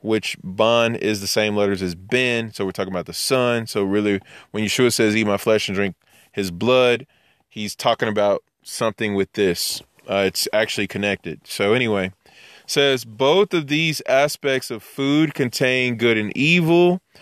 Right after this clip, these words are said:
as the pleasure of taste can make a person a glutton and lustful,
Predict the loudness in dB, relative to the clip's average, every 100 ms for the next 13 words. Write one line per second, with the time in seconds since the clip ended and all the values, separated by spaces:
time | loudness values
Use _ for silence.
0 | -20 -8 -2 0 -2 -8 -2 2 2 2
1 | 0 -2 -4 -2 0 0 -2 -6 -6 -4
2 | -4 -6 -4 -2 -2 -2 -4 -2 0 2
3 | 2 0 -4 -4 -2 2 2 2 0 0